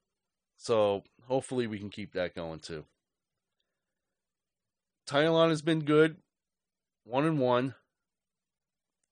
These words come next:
three point oh seven, fourteen innings, fifteen hits,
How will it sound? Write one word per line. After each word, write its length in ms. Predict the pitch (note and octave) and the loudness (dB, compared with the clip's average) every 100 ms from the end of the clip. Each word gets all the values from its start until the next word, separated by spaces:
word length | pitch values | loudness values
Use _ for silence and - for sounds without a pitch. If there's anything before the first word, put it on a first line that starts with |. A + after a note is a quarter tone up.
| _ | _
three 220 | B2+ C#3+ | -4 -2
point 380 | D3+ D3+ C3+ - | -2 -2 -2 -2
oh 160 | C3 B2+ | -2 -4
seven, 480 | - B2 A2 G#2+ A2 _ _ _ _ _ _ _ _ _ _ _ | -2 0 0 -2 -8 _ _ _ _ _ _ _ _ _ _ _
fourteen 540 | D#3 F3 - E3 E3 | -6 -6 -4 -2 2
innings, 560 | D3 C#3+ C#3 C3 - - - - - _ _ _ _ _ _ _ _ | 2 4 2 0 -4 -8 -16 -20 -20 _ _ _ _ _ _ _ _
fifteen 420 | - D3+ - D#3 C#3 | -8 -8 -4 -4 0
hits, 480 | C3 A#2+ - - | 0 0 -4 -10